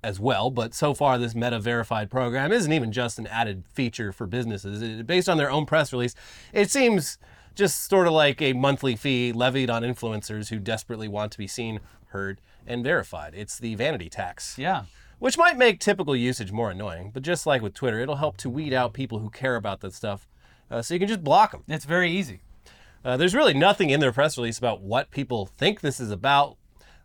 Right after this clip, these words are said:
Speaker 1: leveraging the massive amount of money from businesses for features they're already taking advantage of. Uh, worse than that, it requires users to tie their actual legal names and personally identifiable <laughs> photos to their accounts and keep that all public or else lose their coveted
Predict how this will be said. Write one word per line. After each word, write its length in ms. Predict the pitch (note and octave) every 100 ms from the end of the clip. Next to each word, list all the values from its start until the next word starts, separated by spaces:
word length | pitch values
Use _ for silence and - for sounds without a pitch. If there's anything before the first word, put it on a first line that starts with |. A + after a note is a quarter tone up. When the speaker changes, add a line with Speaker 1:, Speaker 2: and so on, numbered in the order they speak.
| A2+
Speaker 1:
leveraging 400 | C#3 C#3 C#3 C3+
the 80 | A2+
massive 420 | A2 A#2 - B2+
amount 220 | A2+ A#2
of 80 | G#2+
money 240 | A#2 A#2+
from 160 | A#2 G#2+
businesses 480 | A#2 A2+ A2 A#2 G#2
for 100 | G2+
features 460 | A#2+ A2+ A2 G2 - - - -
they're 160 | B2
already 380 | A#2 A#2 A2 G2 _ _
taking 280 | C#3+ B2 A2
advantage 320 | B2 B2 G#2
of. 160 | A2 A#2+ - - A#2
Uh, 80 |
worse 220 | D3+ B3+ F#3+
than 80 | D#3+
that, 220 | F3 D3+
it 80 | C#3+
requires 440 | - G#3+ G3 C#3+
users 320 | E3 D3 -
to 60 | -
tie 260 | - D#3
their 140 | C#3+ B2+
actual 420 | A#2+ C#3+ D3+ B2+
legal 260 | A#2+ C#3+ C3
names 300 | B2 B2 A2+
and 260 | A2+ A2
personally 540 | - D#3+ D3 D#3 C#3 A#2+
identifiable 600 | A2+ A#2+ - A#2+ A2 A2
<laughs> 160 | - -
photos 380 | D#3 A2+ B2+ -
to 100 | D3+
their 120 | F#3
accounts 400 | F#4 D4+ C#3 - - - -
and 160 | F#3
keep 280 | F3 D4+ -
that 200 | G3+ G#3
all 260 | G3 G3+ F#3+
public 480 | - D#3+ D3 C#3+ D#3
or 100 | E3
else 160 | D3+
lose 220 | E3 E3+
their 120 | D3+ D3
coveted 440 | D3+ C3 B2+